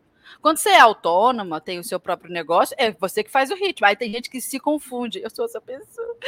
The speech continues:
Que aí eu fico louca no ritmo, que eu fico, "Meu Deus do céu, tô tentando ajustar, eu tô equilibrando meus pratinhos."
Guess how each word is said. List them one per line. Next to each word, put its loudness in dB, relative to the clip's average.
Que 8
aí 12
eu 10
fico 2
louca 10
no 0
ritmo, -4
que -2
eu 6
fico, -4
"Meu 6
Deus 12
do -8
céu, 2
tô -6
tentando -4
ajustar, 0
eu 4
tô 0
equilibrando 0
meus -2
pratinhos." -4